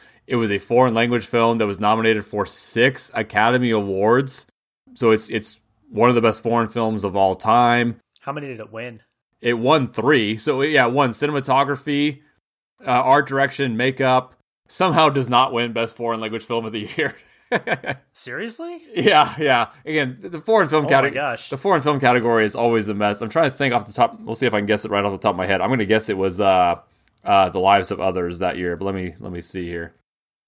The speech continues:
Speaker 1: Oh, I win. Um,
Speaker 2: <laughs>
Speaker 1: which is re-, which is also a really, really good movie. I think Pan's Labyrinth is just kind of better filmmaking. What's funny too is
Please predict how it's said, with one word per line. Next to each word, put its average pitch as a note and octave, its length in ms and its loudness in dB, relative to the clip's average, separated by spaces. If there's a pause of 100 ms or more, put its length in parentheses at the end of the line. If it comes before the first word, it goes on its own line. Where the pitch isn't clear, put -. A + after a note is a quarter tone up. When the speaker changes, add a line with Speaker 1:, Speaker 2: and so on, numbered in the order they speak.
(120)
Speaker 1:
Oh, G2+ 120 -4 (100)
I F#2 100 -2
win. E2 220 -8 (300)
Um, G2 640 2 (320)
Speaker 2:
<laughs> E3 340 -6
Speaker 1:
which D3 160 4
is C#3+ 160 2
re-, D3 100 2
which D#3+ 200 4
is D3 80 0
also C#3 320 4
a C3 260 2
really, A#2 400 4
really A2 380 2
good G2+ 160 -2
movie. G2+ 380 0 (420)
I A#2 140 0
think A2 200 -6
Pan's A2+ 220 -2
Labyrinth G#2+ 400 0
is G2 120 -6
just G2+ 180 -10
kind A2 120 -6
of F#2+ 80 -8
better G2 160 -4
filmmaking. G#2 380 -2
What's A2 140 -4
funny F3+ 220 0
too D#3+ 200 2
is A#2 300 2